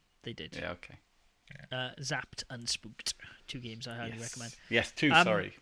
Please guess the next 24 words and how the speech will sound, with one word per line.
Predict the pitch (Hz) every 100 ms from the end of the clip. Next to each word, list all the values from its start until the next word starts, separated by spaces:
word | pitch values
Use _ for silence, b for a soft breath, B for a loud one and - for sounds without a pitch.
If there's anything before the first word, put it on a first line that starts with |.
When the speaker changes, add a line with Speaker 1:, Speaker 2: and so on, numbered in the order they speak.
| -
Speaker 1:
but | 165 190
the |
game | 185 233
you | 202
would | 180
actually | 175 185 - 196 180
give | 165
a | 160
damn | 160 131
about | 123 117 131 165
was | 170
I, | 165 165
I | 165
managed | 156 160 -
to | -
pick | 147
up | 156
a | -
copy | 175 170 170
of, | 170 170 170
uh, | 180
Sonic | - 170 180
Triple | - 202 247
Trouble | - 302 - 131